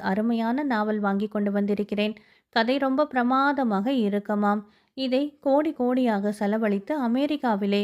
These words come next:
படமாக கூட எடுத்து இருக்கிறார்களாம். இவ்வளவு அருமையான புஸ்தகம் இத்தனை நாள் கிடைக்காமல் இருந்தது, இன்றுதான் கிடைத்தது" என்று மிக பெருமையாக சொல்லிக்கொண்டான். "கிடைத்து என்ன பிரயோஜனம்?"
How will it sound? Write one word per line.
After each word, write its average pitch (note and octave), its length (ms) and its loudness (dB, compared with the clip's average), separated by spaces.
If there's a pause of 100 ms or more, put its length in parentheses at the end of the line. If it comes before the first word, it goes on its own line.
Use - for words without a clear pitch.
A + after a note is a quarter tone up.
(120)
படமாக G#3+ 600 0
கூட G3+ 240 0 (560)
எடுத்து F#3+ 340 0
இருக்கிறார்களாம். G3+ 840 2 (420)
இவ்வளவு C#4+ 320 2
அருமையான C#4 600 2
புஸ்தகம் C4 540 -2 (120)
இத்தனை D4+ 400 0
நாள் A#3+ 300 2
கிடைக்காமல் B3 600 0
இருந்தது, G3 500 0 (420)
இன்றுதான் C#4+ 440 0
கிடைத்தது" G#3 580 -2
என்று G3+ 320 0
மிக G3+ 300 0
பெருமையாக G3+ 800 0
சொல்லிக்கொண்டான். G3+ 800 -2 (1040)
"கிடைத்து C#4+ 360 0
என்ன D4+ 160 2
பிரயோஜனம்?" D4 680 0